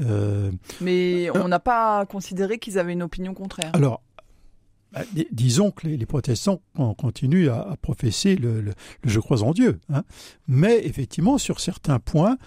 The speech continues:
Speaker 1: on est dans quelque chose qui, aux yeux de l'Église catholique, va, euh, va être dit, euh, hérétique.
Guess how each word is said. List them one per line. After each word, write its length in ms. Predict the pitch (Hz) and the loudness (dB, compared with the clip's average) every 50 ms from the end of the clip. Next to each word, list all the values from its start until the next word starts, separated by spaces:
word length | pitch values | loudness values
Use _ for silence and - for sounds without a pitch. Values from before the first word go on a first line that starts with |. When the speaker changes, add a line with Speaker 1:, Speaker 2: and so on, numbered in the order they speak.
| - - _ _ - | -18 -20 _ _ -4
Speaker 1:
on 280 | - 202 156 165 165 156 | 0 2 4 4 4 4
est 240 | 160 190 247 277 | 2 2 2 0
dans 220 | - 202 160 139 120 | -2 -4 -6 -6 -4
quelque 300 | - 160 120 - - 127 | -4 -4 -4 -4 -4 -6
chose 340 | - - 185 220 233 - - | -4 -2 0 0 0 0 -2
qui, 180 | - 156 156 254 - | -2 -2 -2 -2 -2
aux 80 | 175 | -4
yeux 140 | 113 98 131 | -4 -2 -2
de 40 | 107 | -2
l'Église 300 | 104 95 98 107 101 - | -4 -4 -4 -6 -6 -6
catholique, 520 | - 117 - - 123 123 226 240 - - | -6 -6 -6 -4 -2 0 0 0 -2 -2
va, 220 | - 139 117 107 - - - - - - - - - - - 143 | -4 -2 -2 -4 -4 -8 -12 -14 -14 -14 -16 -18 -20 -12 -6 -4
euh, 520 | 131 123 123 123 123 139 156 151 147 127 127 117 113 | -2 -2 -2 -2 -2 -2 -4 -4 -4 -6 -6 -6 -4
va 160 | 135 131 131 | -2 0 0
être 300 | 120 - - - - 117 | 0 -2 -2 -2 -2 -2
dit, 380 | 101 95 139 175 196 202 170 123 | -2 0 0 0 0 0 0 0
euh, 320 | 113 113 120 - - - - | -2 -2 -2 -2 -4 -4 -4
hérétique. 560 | - 135 123 135 175 165 - 226 202 - | -2 -2 0 0 0 0 0 -2 -2 -2